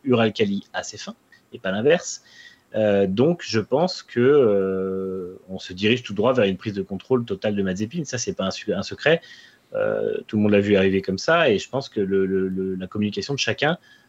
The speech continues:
montre que c'est le cas. Maintenant, l'inquiétude pour eux, c'est encore une fois de savoir, euh, les répercussions que ça va avoir en interne et sur la gestion de deux pilotes, parce que même si Mazepin prend le, le contrôle de l'équipe et veut gérer son fils et faire avancer son fils,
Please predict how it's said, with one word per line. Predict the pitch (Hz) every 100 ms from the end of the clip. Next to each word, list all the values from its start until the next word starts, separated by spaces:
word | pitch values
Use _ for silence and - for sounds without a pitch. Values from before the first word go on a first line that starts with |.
| _
montre | 98 120 139
que | -
c'est | 120 110
le |
cas. | - 98
Maintenant, | 92 - 135
l'inquiétude | 135 107 107 - 120
pour | 104 98
eux, | -
c'est | -
encore | 95 92
une | 95
fois | - 151
de |
savoir, | - 98 113 139 92
euh, | 92 92 90 92 - -
les | 95
répercussions | 95 110 - 117 135
que |
ça | 113
va | 92
avoir | 92 107
en | 101
interne | 90 87 139 156 123 - - - - -
et |
sur | 95 104
la | 98
gestion | 98 -
de | 113
deux | 98
pilotes, | 151 180 -
parce | 101
que | -
même | 104 117
si | 117
Mazepin | 104 98 107 - 123
prend | 117 - 117
le, | 117 101
le | 92
contrôle | 92 117 - 113
de | 104
l'équipe | 104 127 120
et | 92
veut | 98
gérer | 98 98
son | 101 107
fils | - 117 117
et | 98
faire | 98
avancer | 92 92 95
son | -
fils, | - 220